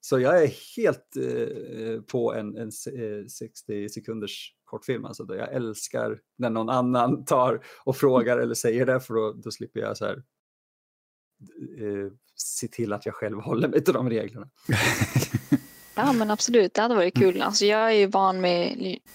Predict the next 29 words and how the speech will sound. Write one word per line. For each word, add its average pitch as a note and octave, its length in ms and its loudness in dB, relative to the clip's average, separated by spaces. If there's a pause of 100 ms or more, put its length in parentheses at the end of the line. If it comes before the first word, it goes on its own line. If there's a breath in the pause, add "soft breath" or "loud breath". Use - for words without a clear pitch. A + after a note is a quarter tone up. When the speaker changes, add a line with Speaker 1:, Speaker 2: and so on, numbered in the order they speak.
(280)
Speaker 3:
take G3 280 2
charge G3+ 600 2
på, - 360 -2
so G3+ 240 2
to - 120 0
speak. - 480 2 (440 loud breath)
Men, F#3+ 320 0
eh, F3 300 0 (240)
så, - 180 -6
så F3+ 240 2
det, G#3 300 -6 (160)
absolut, G#3+ 540 2
det - 60 -4
hade A3 120 0
varit G3 160 0
jättekul. B3+ 480 2 (680)
Bara, G3+ 340 4
eh, - 540 -8
s-, A#3 120 -10 (220)
säg A#3+ 440 4 (140)
plats - 580 -2
och - 160 -4
tid, A#3 440 0 (120)
and G#3 160 0
I'll G3+ 160 2
try G#3 240 0
to G#3+ 100 -8
be G3+ 100 0
there. G3+ 280 4